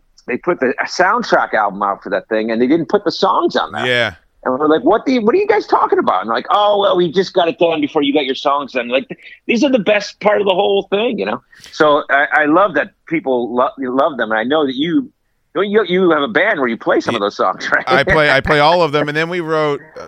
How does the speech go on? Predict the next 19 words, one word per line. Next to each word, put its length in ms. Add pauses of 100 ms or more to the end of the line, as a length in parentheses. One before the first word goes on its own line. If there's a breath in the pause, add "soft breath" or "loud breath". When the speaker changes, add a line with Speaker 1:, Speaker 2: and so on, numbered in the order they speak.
Speaker 2:
uh, 160
this 220
is 100
embarrassing, 520
but 120
then 160
we 100
wrote 320
three 220
albums 520
worth 200
of 120
songs 420
that 160
weren't 300
just, 420 (680 soft breath)
they, 240
they 220
were 240